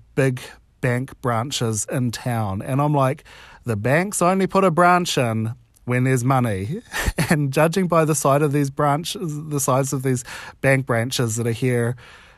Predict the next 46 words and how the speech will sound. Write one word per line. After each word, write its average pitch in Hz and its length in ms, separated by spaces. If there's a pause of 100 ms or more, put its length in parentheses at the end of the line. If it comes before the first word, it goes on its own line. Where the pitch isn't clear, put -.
(240)
um, 127 480 (720)
yeah, 135 200
there's 143 160
some 143 160
money 139 260
sloshing 143 460
around 147 280
in 143 100
Los 147 220
Alamos. 139 640 (380)
And 160 180
everyone 226 380
in 240 100
Los 214 220
Alamos 135 460
is 127 120
like, 107 440 (380)
they 139 140
kind 160 400
of 208 180
know 127 800 (360)
what 143 240
they're 139 100
doing 127 340
as 156 120
weapons 135 240
of 123 80
mass 123 180
destruction, - 460
but 120 100
they 123 140
also 160 440
know 107 300
that 117 140
that's 120 240
a 156 40
gravy 123 320
train 123 280
that 120 160
they 117 140
don't 120 260
want 113 240
to, 110 380 (400)
um, 110 360
fuck - 340
up. 151 220